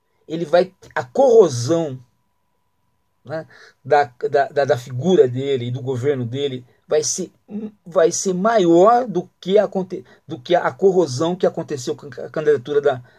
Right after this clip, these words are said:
da Marina. Ele chega no final de dois mil e dezenove,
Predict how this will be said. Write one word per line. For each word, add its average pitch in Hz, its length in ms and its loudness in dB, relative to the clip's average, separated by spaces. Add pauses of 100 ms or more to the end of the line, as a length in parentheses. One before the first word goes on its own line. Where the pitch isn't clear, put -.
(100)
da 147 160 0
Marina. 110 520 -4 (460)
Ele 160 180 -8
chega 175 560 0 (480)
no 156 100 -12
final 170 560 0
de 226 100 -6
dois 170 260 -2
mil 190 220 -4
e - 20 -8
dezenove, 147 800 -2